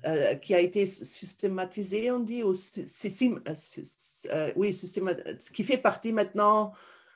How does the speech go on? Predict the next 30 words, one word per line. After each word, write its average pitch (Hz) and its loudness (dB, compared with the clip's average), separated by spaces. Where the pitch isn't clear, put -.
de 156 6
la 190 8
vie 226 2
quotidienne, 196 4
si 226 0
on 190 4
peut 196 0
dire 233 0
presque, 202 4
euh, 165 2
en 180 2
tout 220 -4
cas 226 4
dans 202 0
cette 196 -2
partie 202 0
du 190 0
Congo, 214 2
à 180 2
l'est 185 2
du 196 -6
Congo, 208 0
euh, 160 2
qui, 196 -2
qui 208 -4
regorge 190 6
de 202 0
toute 196 -8
ces, 170 6
euh, 147 2